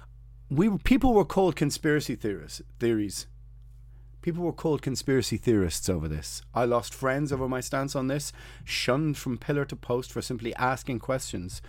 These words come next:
And here we are. Um, yet the mainstream media, stories about, over here in Ireland at least, stories on the front page are mainly of old lads, old lads sipping pints in the sun with cloth caps and their thumbs up going,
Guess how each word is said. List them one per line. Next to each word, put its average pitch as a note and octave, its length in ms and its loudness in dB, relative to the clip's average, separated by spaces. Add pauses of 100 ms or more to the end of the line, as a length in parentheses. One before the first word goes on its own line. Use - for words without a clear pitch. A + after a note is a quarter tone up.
(340)
And B2 140 -2
here D#3 180 4
we C#3 160 4
are. B2 380 4 (240)
Um, D3 420 4
yet D#3 160 4
the F3+ 60 4
mainstream F#3+ 420 4
media, E3+ 400 4
stories D#3+ 460 4
about, D3 460 2 (360)
over A#2+ 220 6
here C3 180 8
in B2 80 6
Ireland C3+ 320 6
at G#2 60 -2
least, A2+ 260 -2 (300)
stories D3+ 320 0
on C#3+ 60 0
the C3 60 -4
front C3 220 -6
page C#3+ 260 -2
are A#2 60 2
mainly B2 320 0
of G2+ 160 -4
old C3 240 4
lads, A#2+ 400 2 (160)
old B2 140 4
lads A#2+ 240 6
sipping C3 340 2
pints - 380 2
in B2 80 2
the A2 60 0
sun B2 360 -2
with A2+ 180 -4
cloth B2 260 -4
caps B2 280 -4
and A2+ 140 -4
their A2 60 -2
thumbs A#2+ 320 -4
up - 160 -6
going, A#2+ 260 2